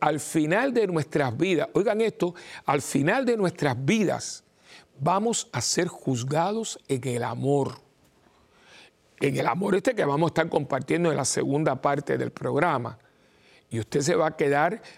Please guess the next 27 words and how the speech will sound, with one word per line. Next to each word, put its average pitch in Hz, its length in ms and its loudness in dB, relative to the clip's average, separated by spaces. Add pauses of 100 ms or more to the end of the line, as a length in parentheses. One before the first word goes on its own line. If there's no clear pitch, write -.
(120)
yo 151 160 0
me 180 140 2
sentí 175 640 0 (560)
sin 147 340 0
plumas 220 400 2
y 185 80 2
cacareando. 135 680 -2
Digo, 131 180 -4
"Wow". 139 540 0 (180)
Y - 100 -4
fíjese 226 300 0
que 165 120 0
después 139 380 0
de 196 80 4
esto 220 220 0
le 139 80 0
he 117 40 -2
dado 151 320 2
mucho, 202 520 0 (300)
muchos, 151 600 -2 (140)
eh, - 180 0
mucho, 151 640 0 (380)
eh, 131 840 -4 (200)
casco - 440 -2
al 139 180 0
tema, 127 440 -4
¿no? 190 180 0